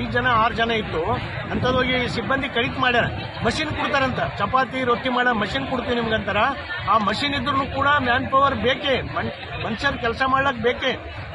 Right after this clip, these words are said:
ದಯವಿಟ್ಟು ಅದರಿಂದ ಏನಾಗದ, ಹೆಣ್ಮಕ್ಳು ಶ್ರಮ ಪಟ್ಟು ಕೆಲಸ ಮಾಡಿ ಮಾಡಿ ರಾತ್ರಿ ಮುಂಜಾನೆ ಆರು ಗಂಟೆ ಹೋದ್ರೆ ರಾತ್ರಿ ಒಂಬತ್ತು ಗಂಟೆ ತನಕ ದುಡಿತಾ ಇದ್ದಾರೆ.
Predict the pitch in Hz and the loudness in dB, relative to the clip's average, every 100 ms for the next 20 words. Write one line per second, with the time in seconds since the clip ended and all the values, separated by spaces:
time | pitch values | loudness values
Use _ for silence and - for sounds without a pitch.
0 | - 208 262 302 277 277 247 - - 196 | 0 2 2 2 4 4 2 -2 -4 0
1 | 254 285 285 285 277 269 240 226 262 269 | 0 0 0 2 2 2 2 2 0 0
2 | 262 220 226 254 240 233 240 202 208 254 | -2 0 0 2 0 0 -2 -2 -2 0
3 | 233 190 233 233 220 220 - - - - | 0 2 2 2 2 2 0 -4 -6 -6
4 | - 180 226 262 262 220 226 262 254 247 | -2 2 2 2 0 0 4 4 6 6
5 | 247 247 247 240 240 233 208 214 247 240 | 4 2 4 4 4 2 2 0 0 2
6 | 208 - - 156 208 269 254 269 269 262 | 2 -2 -4 -2 0 2 2 0 0 -2
7 | 254 226 226 233 226 214 214 | 0 0 2 2 2 4 4